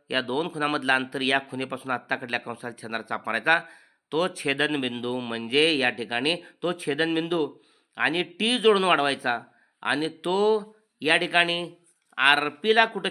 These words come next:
छेदतोय त्याला टी नाव द्यायचं. टी आणि या ठिकाणी छेदनबिंदू आणि टी जोडून वाढवायचे.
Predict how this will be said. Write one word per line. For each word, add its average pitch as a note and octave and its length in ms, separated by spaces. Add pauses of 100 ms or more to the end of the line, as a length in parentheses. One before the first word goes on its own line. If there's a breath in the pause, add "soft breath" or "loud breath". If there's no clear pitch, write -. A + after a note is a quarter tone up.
छेदतोय D#3 340
त्याला C#3+ 380
टी F3 360
नाव C#3+ 180
द्यायचं. A#2+ 420 (600)
टी E3+ 300
आणि B2+ 380
या B2 100
ठिकाणी A#2 540 (2750 soft breath)
छेदनबिंदू G#3 640
आणि G#3 200
टी G#3 180
जोडून D#3+ 240
वाढवायचे. G2+ 560